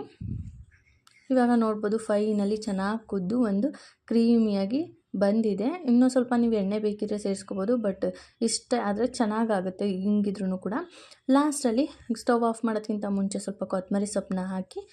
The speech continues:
ಚೆನ್ನಾಗಿ ಒಂದ್ಸಲ ಮಿಕ್ಸ್ ಮಾಡ್ಕೊಳ್ಳೋಣ. ನೀವು ಆವಾಗವಾಗಲೇ ಕೈ ಆಡಿಸ್ಕೊತಾ ಇರಬೇಕು ಮಧ್ಯ ಮಧ್ಯ, ಇಲ್ಲಾಂದರೆ ತಳ ಸಿಗೋ ಚಾನ್ಸಸ್ ಇರುತ್ತೆ.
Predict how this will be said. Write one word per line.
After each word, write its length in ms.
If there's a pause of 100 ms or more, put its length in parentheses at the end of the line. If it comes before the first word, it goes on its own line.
(260)
ಚೆನ್ನಾಗಿ 380
ಒಂದ್ಸಲ 300
ಮಿಕ್ಸ್ 300
ಮಾಡ್ಕೊಳ್ಳೋಣ. 500
ನೀವು 220
ಆವಾಗವಾಗಲೇ 580
ಕೈ 240
ಆಡಿಸ್ಕೊತಾ 560
ಇರಬೇಕು 320
ಮಧ್ಯ 280
ಮಧ್ಯ, 180
ಇಲ್ಲಾಂದರೆ 400
ತಳ 280
ಸಿಗೋ 300 (400)
ಚಾನ್ಸಸ್ 420
ಇರುತ್ತೆ. 300